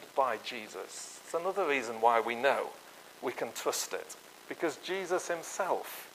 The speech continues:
trusted it. People might say, "Well, okay, I've got a relationship with Jesus, I trust Jesus, but I don't know about these other guys, Paul,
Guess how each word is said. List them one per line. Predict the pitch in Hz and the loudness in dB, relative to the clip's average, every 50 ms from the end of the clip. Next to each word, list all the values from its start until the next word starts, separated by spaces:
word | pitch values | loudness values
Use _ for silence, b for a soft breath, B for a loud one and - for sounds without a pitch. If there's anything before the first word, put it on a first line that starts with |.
| - - - - - - - - - - - - - - | -20 -20 -20 -20 -20 -20 -20 -20 -20 -20 -20 -20 -16 -8
trusted | - - 147 - - - - 117 104 98 | -4 -2 -2 0 0 -2 -4 -4 -4 -4
it. | 98 - - - - - - - - - - - - - - - - - - - - - - - | -4 -4 -6 -8 -14 -14 -16 -20 -20 -20 -20 -20 -20 -20 -20 -20 -20 -20 -20 -20 -20 -20 -2 2
People | - 226 214 196 185 | 2 4 6 6 6
might | 175 185 208 208 190 185 - | 8 10 10 10 8 6 4
say, | - - 170 170 160 | 4 6 8 8 8
"Well, | 151 165 165 170 180 | 10 10 10 10 10
okay, | 180 - 165 147 143 143 | 10 10 12 12 12 10
I've | 147 147 - | 8 6 8
got | 185 175 170 | 6 6 6
a | |
relationship | 160 165 165 165 170 - - - 170 - - | 6 6 6 6 6 4 2 0 0 0 -2
with | 147 - | -2 -2
Jesus, | - 165 156 143 - - | 0 0 0 0 2 4
I | 143 127 | 4 4
trust | - - - 185 160 - - - | 4 2 -2 -2 -2 -2 -4 -4
Jesus, | - 180 180 165 143 127 - | -4 -4 -2 -2 -2 -4 0
but | - 156 135 147 | 4 4 6 6
I | 147 | 6
don't | 147 170 170 160 165 | 6 4 4 4 4
know | 160 151 | 4 4
about | 147 165 156 147 - | 6 6 6 6 4
these | 151 151 151 147 | 0 -2 0 0
other | 170 165 165 151 | -2 0 0 0
guys, | - 139 117 107 104 101 101 - - - | 2 2 2 2 2 0 -2 -6 -10 -6
Paul, | - - 190 180 175 160 131 110 95 - | -2 2 4 6 6 6 6 4 2 -2